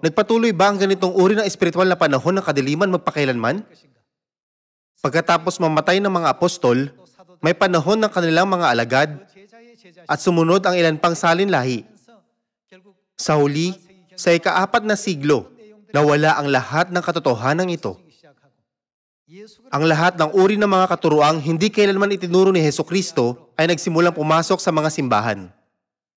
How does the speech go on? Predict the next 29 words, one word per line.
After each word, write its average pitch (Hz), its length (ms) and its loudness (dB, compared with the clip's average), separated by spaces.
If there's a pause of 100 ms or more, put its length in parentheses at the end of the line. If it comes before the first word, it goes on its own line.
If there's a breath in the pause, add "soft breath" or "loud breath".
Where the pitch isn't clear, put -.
(1000)
Patungkol 175 440 0
sa 214 80 -4
sitwasyong 190 480 0
ito, 123 360 -2 (320)
nagsulat 151 480 0
si 190 80 -2
Propetang 160 480 0
Daniel 139 400 0
na, 120 280 -2 (880)
"Si - 120 -10
Satanas, 151 800 -2
ang 175 240 -2
Diablo, 131 480 0 (240)
ay 151 140 -2
babaguhin 151 580 0
ang 160 160 2
mga 147 140 -2
panahon 139 640 -2
at 156 160 0
ang 185 100 2
kautusan 156 560 -2
ng 180 60 -4
Diyos." - 480 -6 (580)
Napakahigpit 190 840 0
na 160 140 0
nagbabala 160 420 2
si - 80 -6
Apostol 180 480 -2
Paul 120 320 0